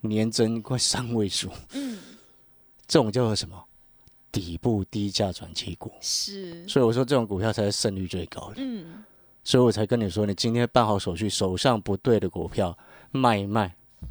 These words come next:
Speaker 1: 有舍，你后面就会有得。
Speaker 2: 对。
Speaker 1: 而这个得又是胜率很高的一种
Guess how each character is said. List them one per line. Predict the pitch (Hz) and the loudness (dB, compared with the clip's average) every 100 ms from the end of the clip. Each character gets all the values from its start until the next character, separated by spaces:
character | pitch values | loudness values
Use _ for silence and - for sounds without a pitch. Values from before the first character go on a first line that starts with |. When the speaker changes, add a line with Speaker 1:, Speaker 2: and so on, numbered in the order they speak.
| - - - | -16 -20 0
Speaker 1:
有 | 117 131 | 4 6
舍， | 156 - 98 - | 4 2 0 -4
你 | 104 | -4
后 | 87 120 | 0 0
面 | 110 | 0
就 | 95 104 | 0 0
会 | 98 | 0
有 | 80 - | -2 -8
得。 | - - - _ | -10 -10 -16 _
Speaker 2:
对。 | 214 214 202 190 220 - | -8 -6 -10 -14 -16 2
Speaker 1:
而 | 131 | 4
这 | 170 | 6
个 | 139 | 4
得 | 127 - 98 113 | 2 0 0 0
又 | 131 127 | 0 -2
是 | 120 | 0
胜 | - 139 | 2 2
率 | 120 107 | 2 -2
很 | 92 80 | -4 -4
高 | - 110 | 2 4
的 | 104 | 4
一 | 95 | 0
种 | 90 | -4